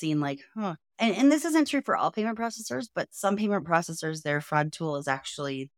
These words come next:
the main goal is to protect fraud for the processor, not necessarily their merchant. And that, that's very different, but it depends on how the processor is set up, if they're a PayFac and acquirer. Anyway, I,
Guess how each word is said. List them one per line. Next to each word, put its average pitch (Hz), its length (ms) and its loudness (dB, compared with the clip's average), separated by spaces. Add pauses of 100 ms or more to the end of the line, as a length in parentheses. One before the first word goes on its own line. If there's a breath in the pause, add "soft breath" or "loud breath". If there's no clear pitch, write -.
the 143 100 0
main 143 560 -2
goal 131 340 -2
is 127 240 -6
to - 100 -10
protect 143 440 -4 (160)
fraud 123 440 0 (180)
for 131 340 -2
the 120 80 -4
processor, 156 640 2
not 127 160 -2
necessarily 123 580 -6
their 120 160 -8
merchant. 123 460 -10 (240)
And 202 100 4
that, 190 240 4
that's 165 320 4 (200)
very 143 280 -2
different, 135 420 -8
but 123 180 -8 (220)
it 156 100 -12
depends 151 320 0
on 135 100 4
how 135 180 2
the 123 280 -4
processor 113 580 -6
is 120 120 -14
set 240 120 2
up, 262 200 6
if 175 120 -8 (100)
they're 135 200 -4
a - 180 -10
PayFac 135 420 -4
and 131 120 -10
acquirer. 131 360 -6
Anyway, 127 340 -8 (140)
I, 190 220 6